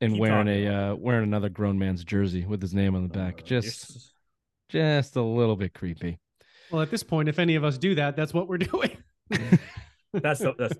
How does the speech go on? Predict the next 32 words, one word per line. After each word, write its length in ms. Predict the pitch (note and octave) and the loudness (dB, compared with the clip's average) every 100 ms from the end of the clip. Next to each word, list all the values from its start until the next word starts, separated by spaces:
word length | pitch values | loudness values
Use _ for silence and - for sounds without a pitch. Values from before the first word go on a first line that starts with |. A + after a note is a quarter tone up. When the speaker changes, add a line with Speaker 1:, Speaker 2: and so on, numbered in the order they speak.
| G#2 | -10
Speaker 2:
that, 160 | G#2 - | -12 -8
that 80 | G#2 | -8
was 100 | F#2 | -8
the 80 | E2 | -12
point, 220 | F#2 - | -16 -14
Bobby. 220 | D#2 E2+ _ _ _ _ - - | -16 -18 _ _ _ _ -14 -12
Speaker 1:
Yeah, 220 | F2+ F2 | -12 -6
Ray 200 | F#2+ A#2+ | 2 4
wears 220 | A2 G2+ F#2+ | 4 0 -4
a 40 | |
lot 140 | F#2 | -8
of 60 | F2+ | -8
jerseys 460 | F2+ F2+ F2+ F#2+ - | -8 -8 -10 -14 -16
'cause 160 | F2+ - | -16 -12
he's, 360 | F#2 F2+ - - - - _ - | -14 -14 -20 -20 -20 -20 _ -10
um, 380 | G2+ F#2 F#2 G2 | -6 -4 -4 0
insecure 400 | C3 B2 A2 B2 | 2 2 2 2
about 160 | G#2+ G#2 | 2 2
himself, 380 | F2+ - F#2+ F2+ | 0 0 -2 -2
so 120 | G2+ | -2
he 80 | F#2+ | -2
likes 280 | F#2+ G2 | -2 -4
to 80 | - | -6
pretend 300 | F2+ G#2+ G2+ | -6 0 0
to 40 | F#2+ | 0
be 60 | |
someone 180 | F2+ G#3+ - | 2 4 4
Speaker 2:
Bryce 60 | |
Speaker 1:
else. 80 | F#2+ | 2
Speaker 2:
Harper's 460 | G#3+ A#3 A3+ E3+ - | 2 2 2 0 0
also 480 | D#3+ F3+ F3+ A2+ - - | 0 0 -2 -6 -10 -4
thirty. 380 | B2+ G2+ F2 | -2 -2 -6